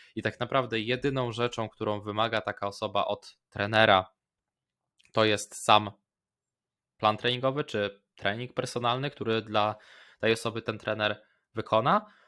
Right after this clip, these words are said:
to wtedy jest ok, wtedy taka usługa bardzo wąs-, bardzo wąsko zawężona jest, e, w porządku. Jednak z doświadczenia wiem,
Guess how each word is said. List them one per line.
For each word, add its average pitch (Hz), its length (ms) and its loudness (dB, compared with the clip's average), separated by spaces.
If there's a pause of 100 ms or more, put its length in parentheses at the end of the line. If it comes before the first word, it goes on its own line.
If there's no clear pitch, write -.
(100)
to 120 80 -6
wtedy 131 320 2
jest 123 460 0
ok, - 180 -8 (420)
wtedy 110 320 -4
taka 104 240 -2
usługa 101 800 -2 (540)
bardzo 104 420 -2
wąs-, 104 440 -6
bardzo 104 340 0
wąsko 110 340 -6
zawężona 101 640 -4
jest, 98 360 -4
e, 98 280 -2
w - 100 -20
porządku. 110 640 0 (320)
Jednak 123 280 2
z 123 40 -10
doświadczenia 131 640 0
wiem, 117 320 2